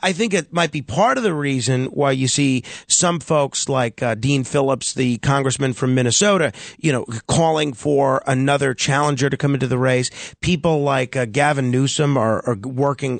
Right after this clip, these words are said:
overtime to raise their profile nationally and, uh, build a nationwide fundraising base. I really think, uh, th-, this might be, end up being a case where the Republicans might be,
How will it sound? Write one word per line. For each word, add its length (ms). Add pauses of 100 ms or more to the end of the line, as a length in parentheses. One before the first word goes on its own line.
overtime 720
to 100
raise 320
their 340 (200)
profile 580
nationally 680
and, 380 (300)
uh, 160
build 260
a 40
nationwide 580
fundraising 600
base. 260 (320)
I 100
really 340
think, 380
uh, 260
th-, 260
this 220
might 240
be, 280
end 180
up 160
being 240
a 40
case 440
where 200
the 100
Republicans 760
might 240
be, 280